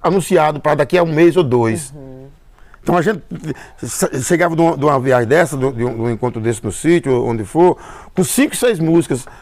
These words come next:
Speaker 1: pra escolher uma ou duas pro festival. Aí geralmente a gente escrevia duas ou três músicas no festival. Aí
Speaker 2: Todas músicas autorais,
Speaker 1: tudo
Speaker 2: né?
Speaker 1: autoral, é, é, toda música autoral, a gente fazia pra, pra isso.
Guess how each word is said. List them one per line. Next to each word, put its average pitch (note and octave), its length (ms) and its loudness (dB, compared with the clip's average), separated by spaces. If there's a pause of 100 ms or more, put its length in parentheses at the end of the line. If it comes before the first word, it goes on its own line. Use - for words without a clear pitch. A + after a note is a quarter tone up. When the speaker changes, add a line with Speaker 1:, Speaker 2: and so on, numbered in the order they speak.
Speaker 1:
pra D3+ 120 0
escolher E3 360 2
uma E3+ 240 2
ou F#3 80 4
duas D3+ 280 2
pro E3 100 -10
festival. C#3 580 0 (280)
Aí - 100 0
geralmente F#3+ 340 2
a F3+ 40 0
gente G#3+ 100 4
escrevia D#3+ 460 2
duas F#3 240 -2
ou A3 80 4
três G#3 200 2
músicas D#3 260 -2
no D3 60 -4
festival. A2+ 540 2 (320)
Aí D#3 240 2
Speaker 2:
Todas B3 300 2
músicas B3 420 -4
autorais, A3+ 540 0
Speaker 1:
tudo A#3 80 2
Speaker 2:
né? - 80 2
Speaker 1:
autoral, G3 520 2
é, D#3 280 2
é, - 20 -8
toda F#3 220 -4
música B3 240 -2
autoral, A3+ 320 4
a D3 60 4
gente D#3 120 0
fazia E3+ 340 2
pra, G3 300 0
pra G3+ 220 0
isso. C#3+ 280 -2